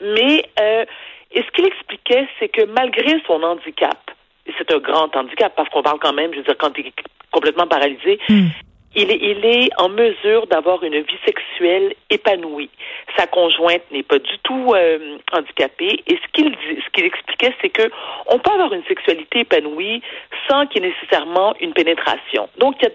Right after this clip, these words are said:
Speaker 1: toutes sortes, mais ça, et ça, je t'apprends rien, Geneviève, j'imagine, et aux auditeurs non plus, c'est que on peut se procurer du plaisir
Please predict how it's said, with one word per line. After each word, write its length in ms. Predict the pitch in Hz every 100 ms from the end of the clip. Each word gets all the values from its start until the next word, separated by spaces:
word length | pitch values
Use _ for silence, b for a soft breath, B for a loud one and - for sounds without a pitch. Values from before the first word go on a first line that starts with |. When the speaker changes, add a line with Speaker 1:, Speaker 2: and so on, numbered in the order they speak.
| -
Speaker 1:
toutes 180 | 370 - -
sortes, 140 | 220 -
mais 80 | 143
ça, 80 | -
et 120 | 143
ça, 60 | 180
je 80 | -
t'apprends 280 | 139 160
rien, 180 | 165 208
Geneviève, 280 | 226 165 202
j'imagine, 360 | 160 156 151 202
et 40 |
aux 100 | 147
auditeurs 360 | 147 139 - 165
non 140 | 143
plus, 240 | 135 214 254 B B B B -
c'est 80 | 202
que 240 | - 240 -
on 140 | 190 180
peut 260 | - 269 269
se 40 | 214
procurer 460 | - 175 - 185
du 100 | 170
plaisir 760 | - 156 147 165 196 240 247